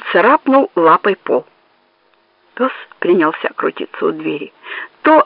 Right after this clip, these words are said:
садился, то вскакивал, всеми силами давая понять, что нужно выйти в подъезд,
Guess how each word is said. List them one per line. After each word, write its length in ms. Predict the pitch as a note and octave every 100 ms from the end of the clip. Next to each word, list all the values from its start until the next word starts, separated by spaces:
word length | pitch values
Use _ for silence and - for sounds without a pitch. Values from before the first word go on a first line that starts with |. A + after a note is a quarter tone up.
| - -
садился, 600 | A#3+ G3+ G#3+ - - -
то 140 | -
вскакивал, 680 | - - - - - D3 E3
всеми 380 | - A#3+ B3 A#3+ C#4
силами 300 | C4 A#3 G#3+
давая 320 | G#3 A3 G#3
понять, 340 | F#3 A#3+ C#4 - - -
что 220 | - -
нужно 360 | B3 D#4+ D#4 B3
выйти 320 | F#3 A3 A3
в 80 | -
подъезд, 420 | F#3 E3+ D#3